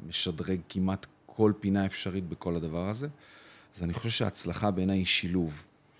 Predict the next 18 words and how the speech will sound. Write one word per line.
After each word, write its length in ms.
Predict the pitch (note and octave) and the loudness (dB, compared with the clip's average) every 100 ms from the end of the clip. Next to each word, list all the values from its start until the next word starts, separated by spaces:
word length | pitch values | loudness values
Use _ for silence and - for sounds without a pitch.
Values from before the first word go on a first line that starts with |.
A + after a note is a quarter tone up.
| - - - - - - _ - F#2 | -20 -20 -20 -20 -20 -20 _ -20 -4
בין 200 | F#2 F#2 | 0 2
עסקים 560 | - - - C3 C3+ D3 - _ _ _ _ _ _ _ _ _ _ _ - _ _ - | 2 2 2 2 2 0 -10 _ _ _ _ _ _ _ _ _ _ _ -20 _ _ -14
לבין 400 | D#2+ D#2 G#2 G2 | -12 2 4 4
חיי 500 | - F2+ F2+ F2 F2+ | 0 0 2 4 4
משפחה 580 | F2 - - - G2 F2 | 2 0 -4 -4 -2 -2
וחיי 380 | E2 - D#2+ E2 | -4 -4 -4 -2
זוגיות. 720 | E2 D2+ C#2 D2+ C#2+ - - _ _ _ _ | -2 -4 -4 -6 -8 -18 -20 _ _ _ _
כלומר, 320 | - E2+ E2 - F2+ | -6 -2 -2 -4 -4
השילוב 540 | - - G2+ B2+ A2 | -2 0 2 2 2
בין 180 | F2 G#2+ | 4 4
זה 180 | F#2 G#2 | 6 2
לבין 260 | F#2+ G2 G2 | 4 2 2
זה 240 | E2+ F2+ - - - - - - - | 0 -4 -6 -18 -20 -20 -20 -20 -2
בסינרגיה 920 | G#2+ G2 - A#2+ A#2+ B2 C3 G#2+ F#2+ F2+ | 2 4 4 6 8 8 6 4 0 0
מושלמת, 840 | E2+ - - A#2 B2+ D3+ F3 - - _ _ _ _ | 2 2 6 6 6 4 0 -8 -16 _ _ _ _
זוהי 340 | F2 E2 G2 F#2+ | -8 2 4 4
הצלחה 420 | - F2+ G2 G#2+ | 0 -6 0 2
בעיניי, 500 | A#2+ B2+ C#3+ E3 | 2 2 2 2